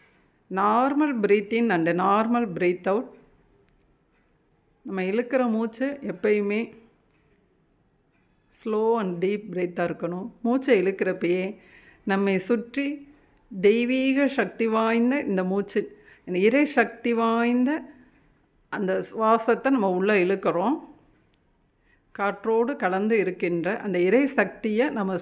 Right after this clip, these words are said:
சுவாசமா அப்படியே உள்ள இழுக்கிறோம். Deep breathe out, slow and deep breathe out பண்றீங்க. மெதுவா மூச்சை வெளியில விட்டுக்கிறீங்க.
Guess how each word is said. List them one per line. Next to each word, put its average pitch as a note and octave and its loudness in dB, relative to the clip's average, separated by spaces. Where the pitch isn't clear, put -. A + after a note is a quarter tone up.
சுவாசமா G3+ 2
அப்படியே F#3 2
உள்ள F#3 2
இழுக்கிறோம். F3 -2
Deep B3 0
breathe F#3+ -4
out, G#3 -2
slow G#3 -2
and F3+ -6
deep G#3 -4
breathe F3 -4
out D#3+ -8
பண்றீங்க. D#3+ -4
மெதுவா F3+ -2
மூச்சை E3+ -8
வெளியில D#3+ -4
விட்டுக்கிறீங்க. D#3 -6